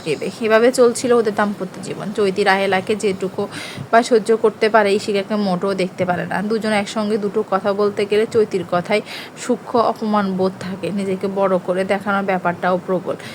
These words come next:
ভাইয়ের বউ নিয়ে ইশিকার শখের শেষ ছিল না। একই রকম জামা কিনবে, সাজবে, বেড়াবে, সব প্ল্যান এখন দুঃস্বপ্ন। ইশিকাকে মা, ইশিকা মাকে দুঃখ করে মনের কথা জানিয়েছিল। রাহেলা মেয়ের দুঃখের কথা আকাশকে জানাতে গেলে ও বলল,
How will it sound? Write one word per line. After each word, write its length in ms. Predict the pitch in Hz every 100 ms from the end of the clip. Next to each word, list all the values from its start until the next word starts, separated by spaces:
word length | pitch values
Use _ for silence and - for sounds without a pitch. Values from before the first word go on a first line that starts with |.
| - - 196
ভাইয়ের 280 | 220 226 247
বউ 220 | 247 254
নিয়ে 260 | 226 233 247
ইশিকার 340 | - 208 220
শখের 380 | - 190 202 202
শেষ 300 | - 196 -
ছিল 240 | - 180
না। 180 | 160 175
একই 240 | 185 220
রকম 300 | 196 190 202
জামা 260 | 196 202 185
কিনবে, 360 | 185 190 185 190
সাজবে, 500 | 208 175 180 185 185
বেড়াবে, 380 | 185 180 180
সব 260 | 180 214 202 - -
প্ল্যান 300 | 208 208 196
এখন 280 | 190 214 208 - - - -
দুঃস্বপ্ন। 560 | 226 - 185 165 160 -
ইশিকাকে 420 | 214 240 233 226 240
মা, 320 | 226 220 - 208
ইশিকা 380 | 214 220 226
মাকে 280 | 220 185 208
দুঃখ 380 | 190 185 - 196
করে 180 | 202 202
মনের 320 | 208 202 180 175
কথা 200 | 175 196
জানিয়েছিল। 640 | 196 175 170 165 - 175
রাহেলা 380 | 202 202 202 202
মেয়ের 280 | 202 202 190
দুঃখের 340 | 185 - 196 185
কথা 220 | 196 190
আকাশকে 380 | 185 180 - 190
জানাতে 440 | 202 196 180 190
গেলে 220 | 196 190
ও 120 | 196 196
বলল, 260 | 202 180